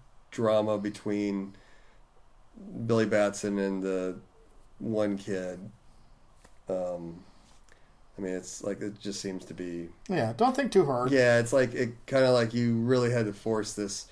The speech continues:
Speaker 1: in order to, for this to happen, where it's like, I don't know if it's necessarily, for whatever reason, it really bugged me <laughs> when Shazam catches the bus, and he catches the bus, like,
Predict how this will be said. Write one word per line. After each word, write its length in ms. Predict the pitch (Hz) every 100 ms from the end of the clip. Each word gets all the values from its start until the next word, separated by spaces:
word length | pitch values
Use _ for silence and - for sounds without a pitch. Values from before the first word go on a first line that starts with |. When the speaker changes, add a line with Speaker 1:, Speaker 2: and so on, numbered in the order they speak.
| - - - -
Speaker 1:
in 120 | 104
order 240 | 107 104
to, 280 | 101 101 95 - - -
for 120 | 120
this 160 | 104
to 80 | 98
happen, 400 | 104 101 98 92
where 120 | 92
it's 80 | 95
like, 160 | 98 101
I 60 |
don't 140 | 240 143
know 80 | 120
if 120 | 113
it's 80 | 101
necessarily, 600 | 104 101 - 98 95 98 - - - -
for 200 | - 170
whatever 220 | 190 202 151
reason, 420 | 151 127 120 113 - -
it 140 | - 180
really 300 | 151 151 143
bugged 280 | 127 127 123
me 220 | 120 120 - - -
<laughs> 280 | - - -
when 540 | 127 143 139 131 123 - - - - - -
Shazam 520 | - 135 143 147 143
catches 380 | 131 143 - 123
the 80 | 123
bus, 480 | 110 113 127 - - - - -
and 100 | 143
he 60 | 147
catches 340 | 214 208 170
the 80 | 151
bus, 340 | 131 139 135
like, 260 | 143 127